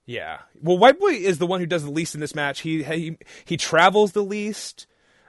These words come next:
Um, really, he's, you know, he's, he's the third, he's the, he's the fifth most important person in the match, obviously, 'cause D'Lo does more than White Boy, uh,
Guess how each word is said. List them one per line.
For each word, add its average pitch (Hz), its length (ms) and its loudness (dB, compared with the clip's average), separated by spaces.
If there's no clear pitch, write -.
Um, 135 640 -4
really, 156 400 6
he's, 156 360 -4
you 175 120 -2
know, 117 300 -2
he's, 165 240 -8
he's 165 220 -4
the 170 100 -4
third, 143 460 -2
he's 147 160 -6
the, 143 120 -8
he's 156 180 -2
the 139 80 -8
fifth 233 320 0
most 135 260 -4
important 123 340 -8
person 113 280 -12
in 104 60 -18
the 113 60 -14
match, 98 220 -12
obviously, 104 300 -12
'cause 120 160 -16
D'Lo 120 600 -6
does 120 220 0
more 120 200 -6
than 113 120 -10
White 123 180 -10
Boy, 101 240 -12
uh, - 520 -16